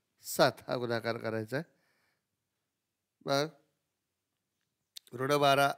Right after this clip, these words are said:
छेद आठ गुणिले तीन छेद सात बरोबर ऋण बारा गुणिले तीन अंशामध्ये आणि छेदामध्ये आठ गुणिले सात, म्हणून ऋण छत्तीस याला छेद छप्पन. दुसरा प्रश्न पाहू, ऋण नऊ छेद दोन भागेला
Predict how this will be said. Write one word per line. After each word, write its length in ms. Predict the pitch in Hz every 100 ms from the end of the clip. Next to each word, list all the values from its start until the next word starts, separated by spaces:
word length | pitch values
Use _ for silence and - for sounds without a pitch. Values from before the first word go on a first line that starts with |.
| - _ _ _ -
छेद 200 | 135 127
आठ 220 | 139 139
गुणिले 360 | 131 131 127 131
तीन 160 | 131 127 -
छेद 120 | 135 -
सात 260 | - 135 117 131
बरोबर 340 | 131 127 127
ऋण 200 | 123 123
बारा 260 | 123 120 123
गुणिले 380 | 120 120 120 123 -
तीन 280 | 156 131 117 _ _ _ -
अंशामध्ये 540 | 113 110 131 131 151 - _ _ _ -
आणि 180 | 120
छेदामध्ये 460 | 123 120 120 117 120
आठ 160 | 117 113
गुणिले 340 | 113 113 120
सात, 300 | - - 143 117 _ _ _ _ _ _ _ -
म्हणून 240 | 117 120
ऋण 160 | 117 127 -
छत्तीस 460 | 120 - 160 165
याला 220 | 120 110 113
छेद 240 | - 196 - _ _ _ _ _
छप्पन. 420 | - - - - - _ _ _ _ _ _ _ _ _ _ _ _ _ _ _ _ _ _
दुसरा 240 | 127 120 139
प्रश्न 260 | 139 135
पाहू, 200 | 135 139 175 _ _ _ _ _ _
ऋण 140 | 120 131
नऊ 160 | 135 135 131
छेद 180 | 135 131
दोन 220 | 143 151
भागेला 340 | 127 113 127